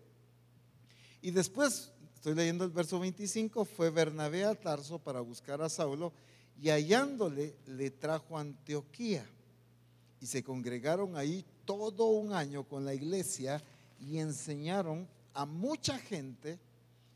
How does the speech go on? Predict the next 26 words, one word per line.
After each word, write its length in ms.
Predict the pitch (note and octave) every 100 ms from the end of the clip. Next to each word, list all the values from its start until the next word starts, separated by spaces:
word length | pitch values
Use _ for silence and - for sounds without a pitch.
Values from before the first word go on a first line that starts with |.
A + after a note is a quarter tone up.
| _ -
y 60 | B2
a 40 |
los 200 | B2 B2+
discípulos 600 | A#2 B2 E3+ D3+ D#3+ D3
se 100 | C#3+
les 160 | B2 A#2
llamó 300 | A#2+ A#2+ C3+
cristianos 560 | B2 A#2+ - B2+ C3 B2
por 220 | B2 A2
primera 440 | B2 A2+ A#2 A#2+
vez 220 | A#2 A2+
en 140 | A#2 A2
Antioquía". 580 | G#2+ G#2+ G2+ - - - - - - _ _ _ _ _ _ _ - _ _ _ _ - - - - - - - - - -
Entonces, 480 | D3+ G3+ F3 G3 D3+ -
ahora 520 | E3+ G#3+ D4+ E4 D4
Bernabé 800 | B3 G#3 F#3+ G3 F3+ D3 D#3+ F3+ - - -
se 280 | - - G3
dedica 480 | F#3 F#3+ A#3 G#3+ A3+
a 80 | G3
qué? 440 | C#4 A#3 B2+ - - - - - _ -
No 100 | F3+
estoy 220 | G3 A3 G#3+ - D#3+
diciendo 520 | F3 G#3 A3+ A#3 G#3+ D#3+
dejó 320 | F3 D#3+ G3+
de 100 | F#3
hacer 400 | F#3 E3+ G3+ G3